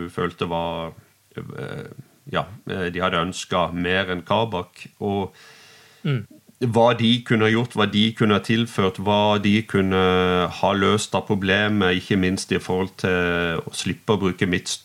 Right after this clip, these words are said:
Speaker 1: eh, midtbanespillere, midtforsvaret, et cetera, et cetera. Men nå, nå er jo Fabinho inn og ut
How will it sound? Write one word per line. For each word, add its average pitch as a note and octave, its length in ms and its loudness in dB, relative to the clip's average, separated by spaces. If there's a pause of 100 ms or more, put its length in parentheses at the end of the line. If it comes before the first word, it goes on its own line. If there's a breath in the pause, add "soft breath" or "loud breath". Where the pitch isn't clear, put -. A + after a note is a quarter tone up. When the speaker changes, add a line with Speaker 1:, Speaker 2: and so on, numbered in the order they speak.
Speaker 1:
eh, F2+ 320 2
midtbanespillere, F#2 1000 0
midtforsvaret, F2+ 840 -2
et E2 120 -8
cetera, F#2+ 420 0
et - 80 -4
cetera. A2 400 2
Men F#2+ 160 2
nå, F#2+ 260 4 (500)
nå G#2+ 140 6
er G2 200 2
jo G2 260 -2 (640)
Fabinho G2+ 560 0
inn G2+ 240 2
og F#2+ 140 2
ut G#2 360 -4